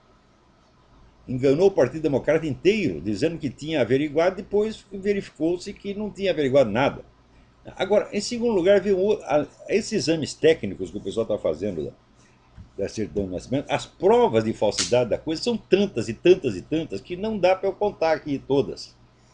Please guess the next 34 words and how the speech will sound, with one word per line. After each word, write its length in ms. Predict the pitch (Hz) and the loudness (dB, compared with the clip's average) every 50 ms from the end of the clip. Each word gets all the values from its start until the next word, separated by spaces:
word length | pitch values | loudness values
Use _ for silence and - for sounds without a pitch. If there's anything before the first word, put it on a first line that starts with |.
| _ _ _ _ _ _ _ _ _ _ _ - | _ _ _ _ _ _ _ _ _ _ _ -6
Né? 160 | 104 135 - | -6 -4 0
Além 360 | - 151 156 170 208 247 254 233 | 2 4 4 4 4 0 0 0
daquele 300 | 196 165 160 175 160 - | 0 2 2 2 2 2
pessoal 500 | - 127 104 - - 107 87 - - - _ _ _ _ _ _ _ _ _ _ _ _ _ - - - | 2 2 2 2 2 2 2 2 0 -6 _ _ _ _ _ _ _ _ _ _ _ _ _ -20 -14 -12
que 80 | 123 107 | -10 -6
fez 200 | - 151 143 120 | -4 -4 -2 -2
o 40 | 123 | 0
exame, 240 | 113 101 120 120 110 | 2 2 2 2 2
vamos 200 | 95 101 95 92 | 0 -2 -2 -2
dizer, 80 | 98 | -2
das 200 | 95 110 101 - | 0 -2 -2 -2
camadas, 580 | - - 143 120 104 120 131 123 - - - - | 0 2 2 2 2 2 0 0 0 -2 -6 -12
provando 440 | - - 120 104 90 123 135 127 113 | -6 -4 -4 -2 0 0 -2 -2 -2
que 80 | - | -4
a 40 | 110 | -6
coisa 180 | - - 107 - | -4 -4 -6 -6
tinha 120 | 104 98 | -6 -8
sido 220 | - - 110 101 | -6 -8 -10 -8
montada 560 | 104 127 127 117 120 - 117 117 120 107 87 - | -4 -4 -4 -4 -2 0 0 0 0 0 -4 -6
por 160 | - 90 80 | -10 -12 -12
Photoshop 680 | - - 113 110 - 104 - - - 107 101 - 101 | -6 -4 -4 -4 -4 -6 -6 -4 -4 -4 -4 -4 -6
ou 60 | 95 | -8
programa 400 | - - 101 90 90 87 87 76 | -6 -6 -8 -8 -8 -10 -10 -12
similar, 580 | - - 101 87 87 95 120 143 120 - - _ _ _ _ _ _ _ _ _ _ _ _ _ _ _ _ _ - | -16 -16 -16 -12 -8 -4 -2 -2 -4 -4 -8 _ _ _ _ _ _ _ _ _ _ _ _ _ _ _ _ _ -14
né? 100 | - 101 - _ _ _ _ _ _ _ _ _ _ _ _ _ _ _ _ _ _ _ - | -14 -14 -14 _ _ _ _ _ _ _ _ _ _ _ _ _ _ _ _ _ _ _ -10
E 80 | - 190 | -4 -2
além 460 | 208 196 180 190 214 214 175 117 - - _ _ _ _ | 0 0 2 2 2 0 0 -4 -6 -12 _ _ _ _
do 160 | - 127 143 | -4 -2 2
outro, 460 | 147 143 156 156 127 - - - - - - - _ - | 2 4 4 2 0 -2 -6 -18 -20 -20 -20 -20 _ -14
né, 160 | 92 92 98 | -10 -10 -10
que 320 | - - 107 110 95 - - _ _ _ _ _ _ _ _ _ _ _ _ _ _ _ _ | -8 -8 -8 -6 -8 -8 -12 _ _ _ _ _ _ _ _ _ _ _ _ _ _ _ _
mostrou 520 | - 139 147 139 113 - - - 123 127 117 | -8 -4 -2 -2 -2 -4 -4 0 0 0 0
que 260 | 120 120 113 110 - | 0 -2 -4 -4 -4
a, 640 | 85 98 104 98 90 90 87 82 76 69 - - - | -4 -4 -2 0 0 2 2 0 0 -2 -6 -12 -16